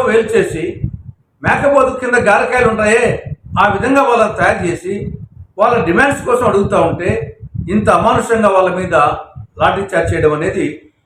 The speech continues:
చాలా దుర్మార్గం. దీన్ని కాంగ్రెస్ పార్టీ పూర్తిగా ఖండిస్తా ఉంది. కాంగ్రెస్ పార్టీ అధికారంలోకి వస్తే డెబ్బై మూడు, డెబ్బై నాలుగు రాజ్యాంగ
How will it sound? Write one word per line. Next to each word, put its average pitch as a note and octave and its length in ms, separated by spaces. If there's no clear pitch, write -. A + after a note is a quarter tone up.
చాలా F3+ 220
దుర్మార్గం. G3+ 460
దీన్ని F3 280
కాంగ్రెస్ F#3+ 360
పార్టీ F3+ 280
పూర్తిగా - 460
ఖండిస్తా A3 360
ఉంది. A3 180
కాంగ్రెస్ A#3+ 460
పార్టీ G#3+ 240
అధికారంలోకి G3+ 800
వస్తే G3+ 260
డెబ్బై G#3+ 280
మూడు, A3+ 180
డెబ్బై G#3+ 300
నాలుగు G#3+ 260
రాజ్యాంగ G#3 420